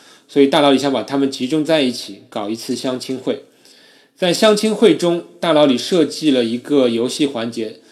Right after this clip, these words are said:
是四人一组，两男两女参加。但是我知道我认识的那些男性朋友，有些人是互相认识的；我太太认识的女性朋友，有些也是互相认识的。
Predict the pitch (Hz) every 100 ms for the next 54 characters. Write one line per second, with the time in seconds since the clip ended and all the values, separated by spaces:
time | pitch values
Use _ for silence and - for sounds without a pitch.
0 | _ - - 147 - 208 131 127 143 117
1 | 107 - _ _ _ - 127 120 120 131
2 | 160 131 147 135 101 139 139 139 147 -
3 | - - - _ _ - 185 180 143 127
4 | 120 190 185 139 135 131 208 208 175 175
5 | 160 - 175 131 - 139 127 147 - 165
6 | 143 123 123 107 110 110 156 147 117 120
7 | 139 139 135 139 139 143 120 - 101 -
8 | _ _ _ _ _ _ _ _ 127 131
9 | 131 202 208 170 139 175 143 160 139 135
10 | 107 - 185 160 127 110 101 - - 123
11 | 117 175 156 117 104 - 156 143 123 131
12 | 117 120 110 - 95